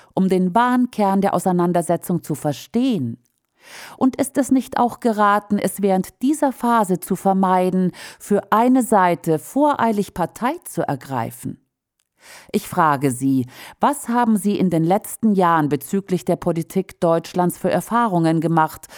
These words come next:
beziehungsweise was konnten Sie aus der Geschichte unseres Landes seit neunzehnhundertfünfundvierzig als Lehren ziehen? Glauben Sie wirklich,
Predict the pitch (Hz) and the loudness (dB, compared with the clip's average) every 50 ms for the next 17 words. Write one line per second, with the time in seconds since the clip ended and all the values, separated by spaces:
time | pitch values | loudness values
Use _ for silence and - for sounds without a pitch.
0 | - - - - - 220 - - - - 220 208 208 190 - 185 185 180 180 180 | -20 -18 -10 -6 -4 -4 -4 -4 -2 -2 0 0 0 0 -2 0 2 2 2 2
1 | 175 170 175 170 160 - - - - - - 175 220 302 294 - - - - 220 | 2 0 0 0 0 -4 -8 -20 -20 -4 0 0 0 0 -2 -6 -14 -6 -2 0
2 | 208 196 - - 185 170 170 226 285 302 254 160 - - 151 160 - - 185 175 | 0 0 0 -2 -2 0 0 0 2 2 2 0 2 0 0 0 0 -2 -2 0
3 | 175 180 - - - 247 - - - 254 - - 196 180 180 170 170 - - 175 | 0 -2 -2 -2 -4 -4 -4 -2 -2 0 0 2 0 0 0 -2 -4 -2 0 0
4 | 170 165 165 165 180 170 - - - 151 - - 165 156 160 160 - 160 160 156 | 0 2 2 2 0 -2 -2 -6 -10 -6 -2 0 0 0 0 -2 0 0 0 0
5 | 156 - - 160 156 165 165 160 156 - - 165 160 156 147 - - 170 156 - | 0 0 0 0 2 2 2 0 0 -2 -2 0 0 0 -2 -2 -2 -2 -2 -2
6 | - 165 151 - - - 151 - - - 170 185 220 269 269 190 156 143 - - | -4 -8 -6 -6 -4 -4 -4 -6 -6 -6 -2 0 0 2 2 2 0 -2 -4 -8
7 | - - 131 117 110 - - - - _ _ _ _ _ - - - - - - | -10 -8 -6 -6 -6 -6 -8 -12 -16 _ _ _ _ _ -20 -20 -20 -18 -18 -6
8 | - 220 214 214 233 226 226 208 247 254 208 262 302 330 320 - - 175 151 139 | -2 0 2 2 2 2 2 2 0 0 0 0 0 -2 -2 -4 -4 0 0 0
9 | 131 127 - - | 0 -2 -8 -16